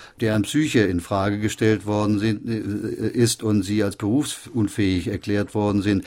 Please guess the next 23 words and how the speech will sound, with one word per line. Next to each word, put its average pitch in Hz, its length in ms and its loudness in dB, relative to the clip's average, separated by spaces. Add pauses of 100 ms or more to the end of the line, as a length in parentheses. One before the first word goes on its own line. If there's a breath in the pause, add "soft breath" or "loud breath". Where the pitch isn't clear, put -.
(460 loud breath)
Selbst, - 440 4 (120)
äh, 147 140 2
der 135 420 6 (320)
frühere, 151 640 4 (140)
äh, 120 180 4
Finanzminister 131 960 4
Steinbrück 151 560 2
hat 117 140 0
zugegeben, 147 720 4 (220 loud breath)
dass 123 200 0
in 113 140 0
Deutschland 123 640 2 (580 soft breath)
dreißig 139 540 4
Milliarden, 113 520 4
und 87 140 -4
das 107 120 0
ist 120 140 -2
ein 104 200 0
ganz 113 320 4
geringer 110 380 2
Betrag, 95 580 -2 (400 loud breath)
an 104 180 -2
Geldern 127 580 6